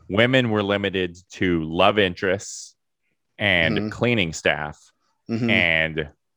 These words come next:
Speaker 2: Not
Speaker 1: you know.
Speaker 2: very much past the Brechtel test when we were twelve.
Speaker 1: <laughs> No, they didn't.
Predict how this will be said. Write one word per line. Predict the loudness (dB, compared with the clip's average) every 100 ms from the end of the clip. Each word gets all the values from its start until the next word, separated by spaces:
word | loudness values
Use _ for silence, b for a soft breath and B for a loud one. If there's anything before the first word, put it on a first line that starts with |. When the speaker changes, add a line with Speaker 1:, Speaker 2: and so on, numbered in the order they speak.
| _ _ _ _ _ _ -20 -4
Speaker 2:
Not | 2 4
Speaker 1:
you |
know. | 4
Speaker 2:
very | 4 4
much | 2 0 -2 -2
past | 0 0 -2
the | -4
Brechtel | 2 0 0 -4 -4
test | 0 0 -2 -2
when | -2
we | 0 0
were | 0
twelve. | -2 0 2 2 2
Speaker 1:
<laughs> | 2 2
No, | 2 4 2 2 0 2
they | 2 0 -4 -4
didn't. | -4 -4 -10 -10 -12